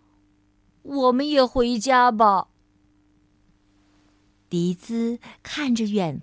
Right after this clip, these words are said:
方，嘴角扬起了微笑。突然，迪斯说：“看哪，又一座冰山！”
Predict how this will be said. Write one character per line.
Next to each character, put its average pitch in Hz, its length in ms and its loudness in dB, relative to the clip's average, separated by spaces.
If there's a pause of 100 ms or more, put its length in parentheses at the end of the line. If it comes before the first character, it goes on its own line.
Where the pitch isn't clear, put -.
方， 285 320 -6 (480)
嘴 202 320 0
角 170 500 -6 (360)
扬 196 360 -4
起 214 260 -4
了 170 200 -2
微 254 300 -4
笑。 202 520 -8 (2000)
突 - 140 0
然， 294 240 -2 (400)
迪 262 160 -4
斯 311 140 -6
说 320 360 -2 (1040)
：“看 320 240 2
哪， 208 220 0 (380)
又 466 300 10
一 311 40 8
座 320 180 2
冰 302 220 6
山！” 302 380 2